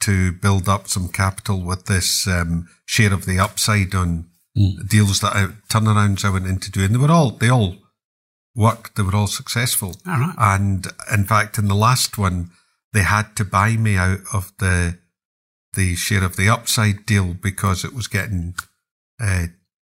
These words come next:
Speaker 1: embarrassing, they said, for them. But, uh, um, so they, they bought me out of that, and that gave me the capital to buy into my first company. And then you're then growing your own capital after that,
Speaker 2: Mm.
Speaker 1: you know, and, um,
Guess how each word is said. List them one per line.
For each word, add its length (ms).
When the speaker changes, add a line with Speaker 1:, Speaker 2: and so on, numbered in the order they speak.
Speaker 1:
embarrassing, 600
they 80
said, 240
for 240
them. 340
But, 160
uh, 220
um, 420
so 220
they, 160
they 220
bought 240
me 120
out 240
of 100
that, 180
and 80
that 120
gave 220
me 80
the 140
capital 500
to 140
buy 240
into 280
my 220
first 340
company. 360
And 100
then 400
you're 200
then 580
growing 380
your 140
own 160
capital 600
after 300
that, 320
Speaker 2:
Mm. 180
Speaker 1:
you 60
know, 160
and, 420
um, 500